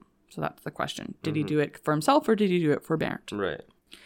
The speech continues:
Speaker 1: Psychologists in court testified that Armin could reoffend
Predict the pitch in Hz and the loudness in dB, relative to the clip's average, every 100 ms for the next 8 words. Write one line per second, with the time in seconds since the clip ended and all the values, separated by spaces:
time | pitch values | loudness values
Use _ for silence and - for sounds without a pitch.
0 | - - - - 262 285 269 254 262 - | -20 -20 -16 4 6 8 8 6 2 0
1 | - 233 240 - 254 254 254 240 - 226 | 4 8 8 8 6 6 2 4 8 8
2 | 226 - 196 202 208 208 196 180 208 214 | 8 8 8 8 6 6 6 8 8 8
3 | 185 160 160 | 8 8 6